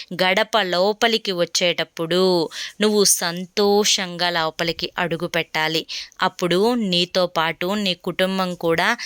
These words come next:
సంతోషంగా ఉండేలా చూసుకునే పూర్తి బాధ్యత అనేది నీ మీదే ఉంటుంది. అదేవిధంగా ఆడవారికి కూడా భర్తని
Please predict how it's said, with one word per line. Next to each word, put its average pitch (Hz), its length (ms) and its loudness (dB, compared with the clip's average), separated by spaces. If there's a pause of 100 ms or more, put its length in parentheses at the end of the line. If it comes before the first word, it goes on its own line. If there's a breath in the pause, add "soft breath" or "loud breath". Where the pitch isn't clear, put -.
(160 loud breath)
సంతోషంగా 202 1040 0
ఉండేలా 170 480 -2
చూసుకునే 175 680 -2
పూర్తి 185 640 -4
బాధ్యత 160 720 -2
అనేది 160 540 -2 (300 loud breath)
నీ 170 220 0
మీదే 175 360 0
ఉంటుంది. 160 540 -4 (280 loud breath)
అదేవిధంగా 170 1000 -2 (340 loud breath)
ఆడవారికి 185 840 0
కూడా 170 680 -2 (320 loud breath)
భర్తని 185 1080 0